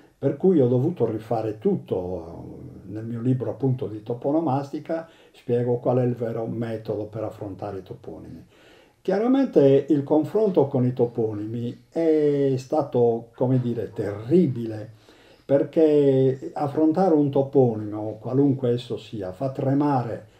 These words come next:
le vene e i polsi, e io non sto a dire quale metodo ci vuole per affrontarli in modo giusto.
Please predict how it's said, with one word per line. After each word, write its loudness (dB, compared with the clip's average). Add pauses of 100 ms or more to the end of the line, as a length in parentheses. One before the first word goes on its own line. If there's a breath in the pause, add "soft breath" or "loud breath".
le -6
vene 2
e -2
i -2
polsi, 6 (300 soft breath)
e 0
io 6
non 2
sto 0
a 4
dire 2 (300)
quale 2
metodo 0
ci -12
vuole 2
per -8
affrontarli -8
in -10
modo -10
giusto. -16